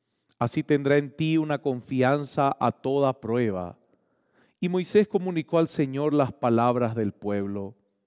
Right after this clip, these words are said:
Luego añadió: "Ve a donde está el pueblo y ordénales que se purifiquen hoy y mañana,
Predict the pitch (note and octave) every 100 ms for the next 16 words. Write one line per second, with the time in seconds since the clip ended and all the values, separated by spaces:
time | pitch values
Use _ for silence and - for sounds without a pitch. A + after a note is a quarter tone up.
0 | _ _ _ _ _ _ _ _ _ _
1 | _ _ _ _ B2+ C3 C#3+ D3 C#3 C#3
2 | C#3 - A#2+ A2 G2 G2+ G2+ G2 G2 -
3 | _ _ _ _ _ _ B2 E3 E3+ E3
4 | D#3 D3 A#2+ - D3+ C#3+ - D#3 E3 D#3+
5 | D3+ C3+ C#3+ D3 C#3+ C#3+ - C#3 C3+ A#2
6 | C3 B2 D#3 C#3+ D#3 D3+ - D#3 E3+ -
7 | E3 D3 A#2 A2 B2 A2+ G2 F#2+